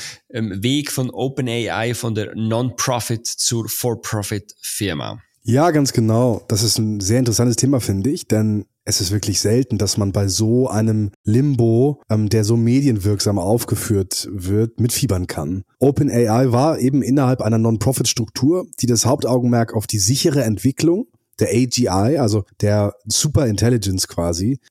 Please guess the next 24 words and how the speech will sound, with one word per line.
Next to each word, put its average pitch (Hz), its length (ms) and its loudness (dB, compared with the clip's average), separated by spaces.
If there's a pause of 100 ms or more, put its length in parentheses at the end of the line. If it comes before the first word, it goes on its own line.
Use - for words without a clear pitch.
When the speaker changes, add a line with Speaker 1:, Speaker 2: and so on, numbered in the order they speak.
(140)
Speaker 2:
gelegt 107 460 0
hat. - 320 -4 (120)
Die 120 60 -2
Betonung 117 400 2
legte 120 360 2
auf - 120 -2
die 117 120 0
sichere 101 420 0
Entwicklung 151 680 -6
und 98 280 -6 (460)
die, 107 240 -2
die 110 80 0
mutmaßliche 120 800 0
Angst 147 480 0
der 101 120 4
Gründer 113 480 0
der 110 140 0
ersten 107 380 0
Stunde 113 540 0 (140)
bestand 107 500 -2
damals 104 420 0
darin, 107 520 0
denke 80 280 -6
ich, 147 320 -6